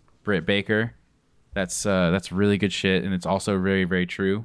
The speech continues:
even though Thunder Rosa is amazing as well. But that's, that's where Britt really, really got over. I mean, she was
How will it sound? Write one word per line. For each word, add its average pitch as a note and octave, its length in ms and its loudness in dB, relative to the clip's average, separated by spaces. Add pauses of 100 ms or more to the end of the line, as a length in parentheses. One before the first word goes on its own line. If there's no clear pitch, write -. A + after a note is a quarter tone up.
(140)
even F#2+ 260 -4
though F2+ 200 2
Thunder F#2 240 0
Rosa F2+ 260 2
is F2 100 -4
amazing F2+ 440 2
as F2 100 -2
well. F2+ 240 2
But F2+ 140 -8
that's, F#2 260 -4 (560)
that's G2+ 240 -2
where A#2 320 2
Britt F#2 400 -2
really, F2+ 340 0
really G#2+ 240 0
got G2+ 200 2
over. F#2+ 400 -2 (680)
I F#2+ 40 -6
mean, F#2+ 60 0
she C3 140 2
was G#2 160 2